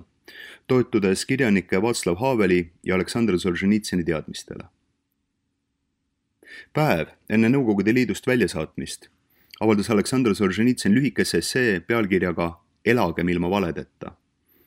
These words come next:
milles kirjutas järgnevat. „Me oleme jõudmas kuristiku servale. Juba on universaalne vaimne hukatus meie kohale kerkinud. Ka füüsiline hukk on peagi lahvatamas,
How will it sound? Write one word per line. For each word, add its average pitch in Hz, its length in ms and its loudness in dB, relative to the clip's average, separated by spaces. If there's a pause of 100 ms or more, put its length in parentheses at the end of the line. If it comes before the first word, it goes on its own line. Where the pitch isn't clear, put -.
(140)
milles 95 200 0
kirjutas 110 400 0
järgnevat. 80 460 -8 (2000)
„Me 120 80 4
oleme 143 180 6
jõudmas 120 320 2
kuristiku 104 520 0
servale. 87 480 -4 (760)
Juba 139 220 4
on 98 140 4
universaalne 95 640 0
vaimne 104 280 2
hukatus 90 480 -2
meie 87 180 0
kohale 95 300 0
kerkinud. 76 500 -8 (640)
Ka 113 80 -4
füüsiline 90 540 0
hukk 98 240 -4
on 85 80 -2
peagi 87 280 -2
lahvatamas, 80 680 -6